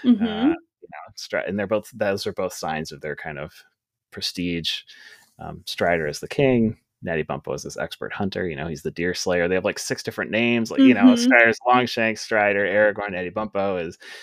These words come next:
Speaker 2: the deer slayer.
Speaker 1: Mm-hmm.
Speaker 2: You know, he has all these, a bunch of other names like Lap Ear and, like, all these crazy <laughs> names he goes by throughout all these books. So,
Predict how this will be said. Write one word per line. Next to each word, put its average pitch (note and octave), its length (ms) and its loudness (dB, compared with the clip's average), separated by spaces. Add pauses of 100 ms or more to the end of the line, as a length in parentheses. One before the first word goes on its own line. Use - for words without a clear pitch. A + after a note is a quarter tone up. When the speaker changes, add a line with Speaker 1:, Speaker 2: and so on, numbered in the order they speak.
(200)
Speaker 2:
the F2 100 -2
deer A2+ 240 0
slayer. G#2 640 2
Speaker 1:
Mm-hmm. G#2+ 320 -2
Speaker 2:
You C4+ 60 6
know, - 60 0
he - 100 -16
has G2+ 120 -10 (100)
all A#2+ 160 6
these, G2 200 -2
a - 120 -14
bunch G#2 340 -6
of F2+ 60 -4
other F#2 160 -6
names E2 300 -14
like E2 260 -14 (340)
Lap F2+ 400 0
Ear E2+ 420 -2
and, C#2+ 220 -6
like, B1+ 200 -14
all A2+ 160 4
these G2+ 140 0
crazy D2+ 320 -10
<laughs> - 0 -
names - 380 -6
he G#2+ 140 -10
goes F#2 260 -4
by E2+ 220 -4
throughout F2 220 -8
all E2+ 80 -6
these F2 160 -8
books. F2+ 320 -8
So, A2+ 240 6